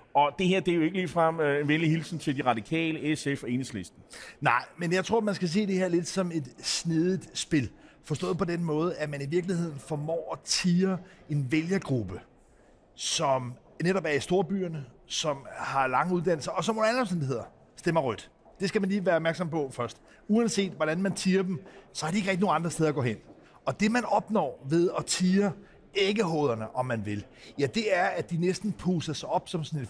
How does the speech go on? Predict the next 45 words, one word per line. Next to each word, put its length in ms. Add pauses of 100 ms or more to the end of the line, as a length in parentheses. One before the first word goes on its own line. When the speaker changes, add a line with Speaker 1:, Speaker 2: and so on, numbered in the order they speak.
(100)
Speaker 2:
fugleskramsel, 720
der 60
bliver 180
synligt 480 (260)
for 160
nogle 180
af 60
de 120
vælgere 340
ude 300
i 20
landets 300
stationsbyer, 640 (260)
der 60 (100)
ellers 220
overvejer 560
at 140
stemme 440
på, 280 (280)
øh, 240
Inger 160
Støjberg 480
og 100
Danmarksdemokraterne. 540
Og 60
på 80
den 240
måde 260 (300)
er 80
det 100
i 40
virkeligheden 680 (120)
æggehoderne, 680
de 140
vrede 440
æggehoder, 500 (420)
der 80
formår 400
på 60
en 60
eller 120
anden 140
måde 260 (360)
at 120
skræmme 640